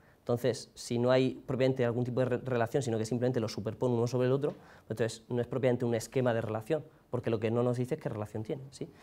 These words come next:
Sino los yuxtapone. Entonces, en este caso, yuxtaposición del sexo y el género.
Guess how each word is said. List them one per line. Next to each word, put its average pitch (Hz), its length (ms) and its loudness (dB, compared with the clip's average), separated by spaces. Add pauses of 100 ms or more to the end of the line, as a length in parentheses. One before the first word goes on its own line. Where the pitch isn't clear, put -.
(120)
Sino 120 200 0
los 127 180 4
yuxtapone. 107 580 -4 (260)
Entonces, - 260 -6
en 117 60 0
este 117 180 -6
caso, 143 320 0
yuxtaposición 113 680 -6
del 123 100 0
sexo 165 400 -6 (420)
y 123 80 0
el 104 80 0
género. - 300 -4